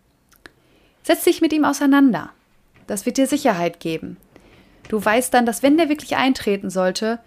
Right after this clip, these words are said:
du genau weißt, was zu tun ist. Dass du genau weißt, was dich unterstützt. Schritt Nummer drei. Habe dein Ziel,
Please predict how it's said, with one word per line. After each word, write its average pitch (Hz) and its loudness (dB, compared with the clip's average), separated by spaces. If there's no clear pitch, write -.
du 233 -4
genau 269 6
weißt, 277 2
was - -6
zu 214 -10
tun 240 -2
ist. - -16
Dass - -12
du 233 -4
genau 233 2
weißt, 226 -2
was 202 -8
dich 196 -8
unterstützt. 196 -4
Schritt - 0
Nummer 202 2
drei. 160 -6
Habe 269 2
dein 208 0
Ziel, 247 -2